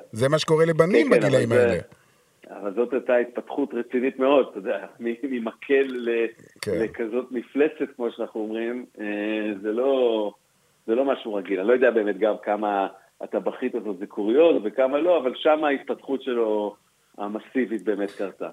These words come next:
Speaker 1: עכשיו, יש, יש עוד,
Speaker 2: ובבריל-
Speaker 1: רגע, יש,
Speaker 2: כן.
Speaker 1: יש דבר נוסף, וזה אני פה מצטט את, אה, את האבא,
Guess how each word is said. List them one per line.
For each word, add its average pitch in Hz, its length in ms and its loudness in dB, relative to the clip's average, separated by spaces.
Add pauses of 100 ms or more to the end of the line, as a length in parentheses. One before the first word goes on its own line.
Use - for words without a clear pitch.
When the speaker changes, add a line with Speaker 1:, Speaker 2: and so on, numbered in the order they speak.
(120)
Speaker 1:
עכשיו, 147 220 0
יש, 143 140 0
יש 156 280 0
עוד, 160 240 4
Speaker 2:
ובבריל- 196 260 2 (260)
Speaker 1:
רגע, 131 220 2
יש, 120 220 0
Speaker 2:
כן. 113 100 2
Speaker 1:
יש 135 200 -2
דבר 117 280 0
נוסף, 139 600 2 (100)
וזה 104 340 -2
אני 120 140 -2
פה 113 220 -2
מצטט 107 500 -4
את, 107 220 -4
אה, 101 140 0 (260)
את 90 100 -4
האבא, 113 440 2